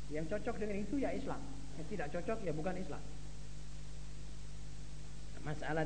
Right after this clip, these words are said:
ada kemiripan, mungkin pakaian orang-orang Hadramut kuno misalnya, orang-orang Mekah sekarang, itu saya kira lebih mirip daripada pakaian orang-orang di Mesir misalnya, dan atau pakaian orang-orang di Indonesia.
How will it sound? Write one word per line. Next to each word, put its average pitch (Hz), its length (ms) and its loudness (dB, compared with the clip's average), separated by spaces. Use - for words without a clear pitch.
ada 143 320 2
kemiripan, 185 800 2
mungkin 240 400 0
pakaian 147 320 0
orang-orang 139 400 0
Hadramut 143 560 0
kuno 156 400 2
misalnya, 117 400 -2
orang-orang 123 320 -2
Mekah 139 320 -2
sekarang, 131 320 0
itu 214 160 0
saya 185 160 0
kira 240 240 -2
lebih 175 240 2
mirip 214 320 2
daripada 127 680 0
pakaian 127 320 -2
orang-orang 135 400 0
di 147 120 0
Mesir 190 320 4
misalnya, - 600 -2
dan 135 360 0
atau 127 320 0
pakaian 120 320 -2
orang-orang 131 360 -2
di 156 120 2
Indonesia. 185 440 0